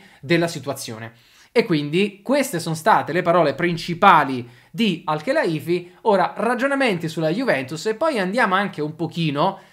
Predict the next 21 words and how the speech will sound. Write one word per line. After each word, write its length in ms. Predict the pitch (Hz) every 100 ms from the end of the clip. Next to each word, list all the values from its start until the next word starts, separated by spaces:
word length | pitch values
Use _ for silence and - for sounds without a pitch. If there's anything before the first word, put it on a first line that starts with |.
| _ _
alla 280 | 254 220 185
composizione 920 | 226 240 226 247 247 - - 285 233
patrimoniale 1400 | - 277 277 233 226 220 214 202 196 180 151 147 151 143
del 160 | 160
Paris 220 | 160 160 156
Saint-Germain 520 | 180 220 180 131 143 - _ _
e 160 | - 214
della 240 | 196 185
Juventus. 480 | 131 196 165 147 180
Voglio 240 | 226 208
ritornare 800 | 175 175 190 233 190 127 117 - _ _
sulla 640 | - - 170 160 165 175
composizione 580 | 180 170 170 180 214 233
patrimoniale 480 | 185 165 170 226 196
della 220 | 170 156
Juventus 720 | 175 247 247 175 - 156 -
e 140 | - 190
metterla 400 | 240 - 175 151
in 80 |
questo 300 | 151 156 -
caso 500 | 156 180 139 120 117